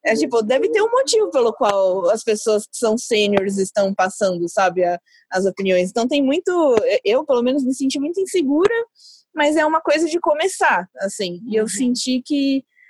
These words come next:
Speaker 1: eu não sei, como é que foi pra você?
Speaker 3: Não, foi porque era aquele pensamento constante, "Quem sou eu na fila do pão?"
Speaker 1: Uhum.
Speaker 3: pra vir
Speaker 2: Uhum.
Speaker 3: aqui falar alguma coisa e por que as pessoas deveriam se importar com o que eu tô falando,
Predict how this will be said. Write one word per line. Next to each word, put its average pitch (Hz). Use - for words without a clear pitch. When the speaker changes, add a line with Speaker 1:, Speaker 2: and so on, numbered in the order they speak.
Speaker 1:
eu 233
não 262
sei, 226
como 214
é 226
que 240
foi 202
pra 196
você? 185
Speaker 3:
Não, 339
foi 294
porque 247
era 220
aquele 240
pensamento 233
constante, 233
"Quem 226
sou 240
eu 214
na 214
fila 202
do 202
pão?" 208
Speaker 1:
Uhum. 220
Speaker 3:
pra 214
vir 214
Speaker 2:
Uhum. 220
Speaker 3:
aqui 220
falar 214
alguma 214
coisa 220
e 269
por 269
que 269
as 262
pessoas 262
deveriam 240
se 254
importar 233
com 254
o 254
que 254
eu 254
tô 254
falando, 208